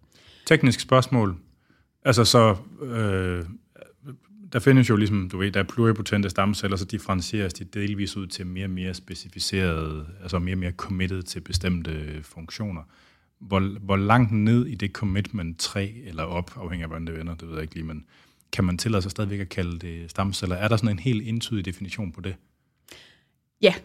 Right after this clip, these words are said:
Speaker 2: altså det er der faktisk. Jeg ved ikke, skal vi tage træet, og så kan
Speaker 1: Jamen, jeg vil
Speaker 2: jeg
Speaker 1: gerne,
Speaker 2: prøve at besvare,
Speaker 1: gerne,
Speaker 2: besvare,
Speaker 1: ja.
Speaker 2: ja. Så, øhm, så man kan sige, øverst oppe i træet, der har vi det, vi kalder for todipotente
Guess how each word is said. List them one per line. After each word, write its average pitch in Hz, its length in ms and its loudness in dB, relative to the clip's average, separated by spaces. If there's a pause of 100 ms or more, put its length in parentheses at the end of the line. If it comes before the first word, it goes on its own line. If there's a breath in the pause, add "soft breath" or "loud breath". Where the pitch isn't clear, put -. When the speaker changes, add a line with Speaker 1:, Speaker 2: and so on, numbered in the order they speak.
(100)
Speaker 2:
altså 214 180 4
det 247 140 2
er 214 80 8
der 196 100 6
faktisk. 180 480 -2
Jeg 208 120 4
ved 220 80 10
ikke, 208 100 8
skal 226 100 0
vi 214 40 4
tage 240 180 6
træet, 240 480 4
og - 80 4
så 226 100 6
kan 175 80 10
Speaker 1:
Jamen, - 40 10
jeg 214 80 10
vil 208 40 12
Speaker 2:
jeg 214 60 10
Speaker 1:
gerne, - 120 10
Speaker 2:
prøve 226 80 10
at 226 40 8
besvare, 226 360 10
Speaker 1:
gerne, - 100 6
Speaker 2:
besvare, 151 280 10
Speaker 1:
ja. 135 40 10
Speaker 2:
ja. 214 120 8 (340 loud breath)
Så, 214 300 8 (240)
øhm, 190 360 0
så - 120 0
man 202 100 2
kan 214 80 2
sige, 226 240 0 (100)
øverst 262 260 6
oppe 202 140 0
i - 20 -10
træet, 202 340 -2
der 208 60 -2
har 202 160 0
vi 196 80 2
det, 190 140 0
vi 196 60 -2
kalder 190 240 -4
for 180 80 -8
todipotente 202 840 -4